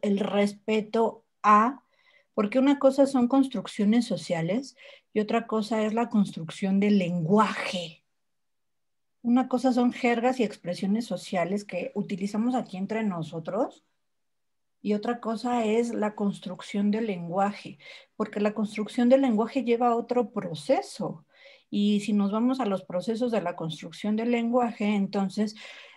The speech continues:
pues, eh, etimología grecolatina. Y la etimología grecolatina, sorry, pero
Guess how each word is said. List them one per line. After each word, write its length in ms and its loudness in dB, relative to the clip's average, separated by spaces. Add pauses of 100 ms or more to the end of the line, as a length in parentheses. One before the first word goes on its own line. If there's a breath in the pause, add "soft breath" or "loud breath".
(180 loud breath)
pues, 300 4
eh, 280 -4 (400)
etimología 720 4
grecolatina. 1040 6 (1800)
Y 120 2
la 100 8
etimología 600 8
grecolatina, 920 6
sorry, 420 6
pero 520 2